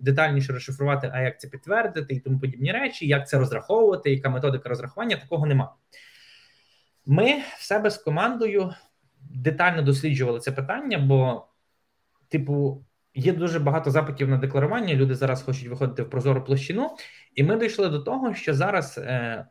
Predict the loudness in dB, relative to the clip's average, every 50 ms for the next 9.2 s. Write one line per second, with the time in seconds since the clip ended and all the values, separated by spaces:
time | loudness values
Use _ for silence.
0 | _ _ _ _ -6 0 2 4 4 4 4 2 2 2 2 2 2 0 0 -4
1 | -4 -4 -4 -2 0 2 2 2 0 -2 -2 0 0 0 2 2 2 0 -2 -2
2 | -4 -4 -4 -4 -4 -4 -4 -4 -2 -2 -2 0 0 0 0 -2 -4 -6 -10 -18
3 | -20 -20 _ _ _ _ _ _ _ _ _ _ _ _ 2 4 8 8 10 10
4 | 10 8 6 4 0 -6 -12 -4 -2 -2 0 2 2 0 0 0 -4 -6 -10 -16
5 | -18 -18 -18 -14 -12 -10 -8 -8 -8 -8 -10 -14 _ _ _ 0 0 0 0 0
6 | 0 -2 -2 -2 -4 -4 0 2 2 2 0 0 -4 -12 _ _ -20 -6 0 2
7 | 4 6 6 6 6 6 6 6 6 4 2 0 -2 -2 -2 -2 -2 0 2 2
8 | 4 4 4 4 2 2 0 0 0 2 4 4 4 4 4 4 4 4 2 0
9 | -2 -6 -6